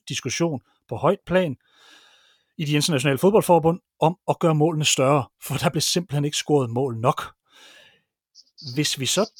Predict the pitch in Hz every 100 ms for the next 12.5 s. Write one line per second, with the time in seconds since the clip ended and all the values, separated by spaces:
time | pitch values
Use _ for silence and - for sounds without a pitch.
0 | - - 160 135 113 - - 127 131 -
1 | - - 214 131 - 117 95 - - _
2 | _ _ - 180 196 156 131 117 - -
3 | 196 - 131 135 135 - - 175 - 110
4 | 131 123 120 - _ _ _ _ _ _
5 | _ 120 147 180 - 135 165 _ _ -
6 | 147 190 160 185 139 139 - 117 - 113
7 | 131 175 143 147 123 - _ _ _ _
8 | _ _ _ - 135 131 151 - 143 127
9 | 147 135 127 117 123 147 147 131 117 -
10 | 110 95 - - - 113 104 101 - 117
11 | 139 113 - _ _ - - 110 110 127
12 | - 110 123 104